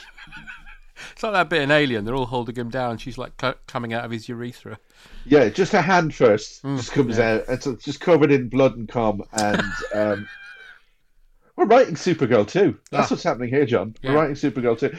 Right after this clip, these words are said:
Speaker 2: But, um, but so she gets, I don't, you see, this is again, I,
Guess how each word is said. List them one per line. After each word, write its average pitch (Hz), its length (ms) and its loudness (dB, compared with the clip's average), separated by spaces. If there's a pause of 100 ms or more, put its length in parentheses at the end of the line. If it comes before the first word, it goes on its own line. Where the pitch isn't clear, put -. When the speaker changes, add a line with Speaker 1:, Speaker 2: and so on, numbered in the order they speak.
(320)
Speaker 2:
But, 143 240 6
um, 135 320 4 (600)
but 160 280 2 (300)
so 165 300 -2
she 233 260 -4
gets, - 460 -4 (420)
I 196 60 -10
don't, 233 260 -10 (260)
you 180 60 -12
see, 226 140 -4
this 311 160 0
is 277 120 -6
again, 214 560 0 (360)
I, - 380 0